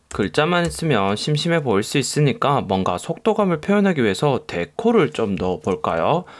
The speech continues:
툴박스에 있는 라인 툴을 선택을 하고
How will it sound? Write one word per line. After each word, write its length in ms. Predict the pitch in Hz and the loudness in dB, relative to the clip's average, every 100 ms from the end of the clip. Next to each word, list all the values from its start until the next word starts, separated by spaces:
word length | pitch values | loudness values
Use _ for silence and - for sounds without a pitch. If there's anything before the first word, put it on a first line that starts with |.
| - - | -20 -8
툴박스에 580 | - 147 160 151 - 110 | -2 0 0 -2 0 2
있는 360 | 95 120 107 | 2 2 2
라인 300 | 80 85 90 | 2 2 0
툴을 400 | 120 - 117 101 | -2 -2 0 0
선택을 520 | 110 151 151 175 156 139 | 0 -2 -2 -2 0 0
하고 520 | 78 131 139 95 | 0 2 2 2